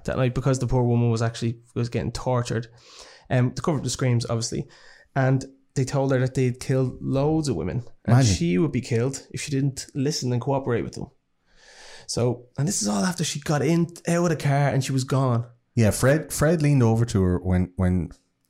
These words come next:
Speaker 2: Rose was taking a break 'cause she was so tired from baiting the fanny off her with a leather belt. And Fred leaned into her and goes,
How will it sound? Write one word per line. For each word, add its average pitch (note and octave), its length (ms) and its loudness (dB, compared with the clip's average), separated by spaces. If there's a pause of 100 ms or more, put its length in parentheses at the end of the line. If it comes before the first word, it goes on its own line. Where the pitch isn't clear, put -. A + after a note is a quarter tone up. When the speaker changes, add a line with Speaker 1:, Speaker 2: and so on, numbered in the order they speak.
(360)
Speaker 2:
Rose G2+ 300 4
was F2+ 80 -2
taking F#2+ 280 2
a F2 40 2
break F2+ 300 2
'cause F#2 100 0
she - 100 0
was F2 100 0
so G2 100 2
tired F2+ 580 2
from E2+ 480 0 (680)
baiting G#2 340 4
the F#2 60 2
fanny F#2 280 2
off F2 160 2
her F2+ 60 0
with F2 100 0
a F2 40 2
leather F2 240 2
belt. E2+ 380 -2 (400)
And F#2 160 0
Fred G2 260 2
leaned F#2 180 4
into F2+ 200 2
her F2+ 60 2
and F2 100 2
goes, F2 280 0